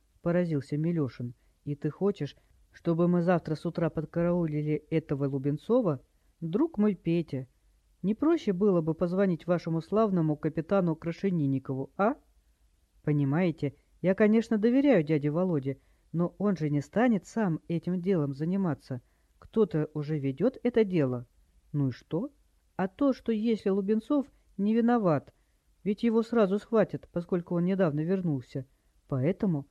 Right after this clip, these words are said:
пока мы не докажем». «Но как? Как ты собираешься доказать его вину?» «Если бы я знал. Но надо же с чего-то начинать. А сыщик без мотора — мёртвый сыщик».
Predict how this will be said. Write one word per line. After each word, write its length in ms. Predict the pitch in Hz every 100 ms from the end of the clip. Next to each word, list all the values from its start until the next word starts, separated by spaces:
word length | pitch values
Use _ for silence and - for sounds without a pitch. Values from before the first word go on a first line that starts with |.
| _ _
пока 380 | - - 180 247 _ -
мы 180 | 143 139
не 100 | 135
докажем». 720 | 147 - 233 254 165 131 127 _ _ _ _ _
«Но 160 | 131 131
как? 420 | - 226 160 - _ _ _
Как 260 | - 226 -
ты 100 | 151
собираешься 640 | - 175 247 277 190 -
доказать 500 | 165 165 196 233 233
его 140 | 160 180
вину?» 400 | 185 165 117 113 _ _ _ _ _
«Если 420 | 151 233 294 - 247
бы 120 | 208
я 260 | 143 165
знал. 480 | 151 131 131 123 120 - _ _ _ -
Но 140 | 170
надо 340 | 226 226 156 139
же 160 | 135 - _
с 60 |
чего-то 440 | - 220 180 139 143
начинать. 520 | 147 - 175 120 - _ -
А 120 | 170
сыщик 340 | 170 175 156 139
без 160 | 151
мотора — 480 | 190 226 285 269 247 - _ -
мёртвый 400 | 180 262 - 147
сыщик». 520 | - 139 - 127